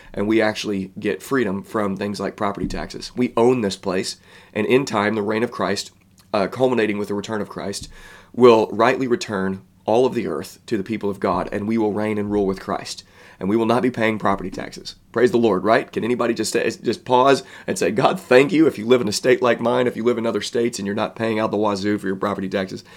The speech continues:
you probably don't know what I'm talking about here. But we won't be paying fifty cents on every dollar. Praise the Lord. And so we are longing for the return of Christ.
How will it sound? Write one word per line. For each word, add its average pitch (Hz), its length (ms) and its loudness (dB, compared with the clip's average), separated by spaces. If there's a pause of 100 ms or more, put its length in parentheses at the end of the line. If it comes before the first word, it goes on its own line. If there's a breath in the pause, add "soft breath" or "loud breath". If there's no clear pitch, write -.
(220 loud breath)
you 101 140 -4
probably 101 280 2
don't 98 160 -2
know 101 100 0
what 104 120 -2
I'm 101 100 -4
talking 95 280 -4
about 98 180 -6
here. 101 180 -8 (460 loud breath)
But 107 400 2
we 113 140 0
won't 113 180 4
be 120 80 -2
paying 104 320 -2
fifty 98 220 -6
cents 101 260 -4
on 101 80 -4
every 101 220 -4
dollar. 92 360 -2 (460)
Praise 95 220 -4
the 101 60 -4
Lord. 92 280 -2 (840)
And 117 120 -4
so 123 100 6
we 120 160 8
are 117 100 8
longing 117 400 2
for 107 200 -2
the 98 80 -4
return 98 320 -4
of 95 100 -8
Christ. 110 440 0